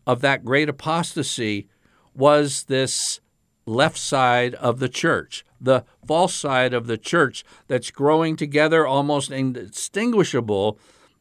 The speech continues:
with the true church, uh, during the history. And so, um, Tychonius is usually discounted rather quickly, and I'll tell you why, because I did it for years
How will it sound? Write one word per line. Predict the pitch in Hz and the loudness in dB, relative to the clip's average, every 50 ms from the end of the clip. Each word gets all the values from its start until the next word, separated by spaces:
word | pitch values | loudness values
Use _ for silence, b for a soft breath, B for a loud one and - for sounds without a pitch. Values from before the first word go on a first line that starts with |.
| b - | b -4
with | 127 131 139 139 139 | 0 0 0 0 0
the | 139 131 | -6 -12
true | - - - 196 202 202 185 | -8 0 2 4 4 4 2
church, | 180 - - - 135 110 107 110 107 104 - - - _ b b b b b b b b b | -4 -8 -4 0 2 2 2 2 0 -2 -8 -16 -20 _ b b b b b b b b b
uh, | - 110 107 104 104 107 104 _ _ _ _ - | -4 -2 -2 0 -2 -2 -4 _ _ _ _ -6
during | 104 127 139 143 143 139 139 131 131 135 - _ _ _ _ _ | -2 2 2 4 4 2 0 -2 -4 -6 -10 _ _ _ _ _
the | 123 123 131 123 | -4 -2 -2 0
history. | 139 156 147 139 - - 113 92 82 - - - | 0 0 0 -2 -4 -6 -8 -8 -8 -8 -12 -14
And | - 120 113 117 - | -10 -10 -8 -8 -6
so, | - - 139 135 127 123 117 113 b b b b b b b b b b b b | -2 2 2 4 4 4 2 0 b b b b b b b b b b b b
um, | - 117 110 107 104 101 101 95 95 - _ _ _ _ _ _ _ _ _ _ _ _ _ _ _ - | -4 0 0 2 0 0 -2 -6 -8 -12 _ _ _ _ _ _ _ _ _ _ _ _ _ _ _ -4
Tychonius | - 165 151 139 - - - 233 269 285 262 208 135 101 98 110 - - - - _ _ _ _ _ _ _ _ _ _ _ _ _ _ _ _ _ _ _ | -2 0 0 0 -2 -2 2 4 6 6 6 4 2 0 -2 -4 -6 -8 -10 -14 _ _ _ _ _ _ _ _ _ _ _ _ _ _ _ _ _ _ _
is | - 143 139 131 101 117 | -6 -2 -2 -2 -2 0
usually | 123 151 202 240 240 202 175 165 143 135 131 127 127 135 135 - b b b b b b b 135 | 0 2 2 2 0 0 0 0 0 0 0 -2 -2 -4 -6 -10 b b b b b b b -6
discounted | 117 151 190 202 - - - 170 131 117 104 95 101 110 92 95 120 143 - _ _ _ _ _ _ - | 0 2 2 2 0 0 -2 0 0 0 0 -2 -2 -2 -4 -4 -6 -8 -12 _ _ _ _ _ _ -10
rather | 113 110 123 147 151 147 151 143 131 | -6 0 2 4 4 4 2 0 -4
quickly, | - - - 190 165 - - 120 92 90 87 - | -4 -2 0 0 0 0 -4 -8 -10 -10 -10 -10
and | 113 101 | -6 -4
I'll | 107 107 104 | -4 -4 -2
tell | - 143 135 | 0 0 0
you | 127 123 127 | 0 0 0
why, | 123 143 165 131 92 82 - | 2 2 2 2 0 -2 -4
because | - 110 107 131 120 107 120 | -10 -10 -6 -4 -2 0 2
I | 123 160 | 2 2
did | 165 127 107 107 98 107 | 2 0 0 -2 -2 -2
it | 113 - | -6 -10
for | _ - 143 143 | _ -6 -4 -4
years | 151 156 180 262 330 311 151 95 73 - - - - | -2 -2 0 2 2 2 2 0 -2 -6 -16 -18 -18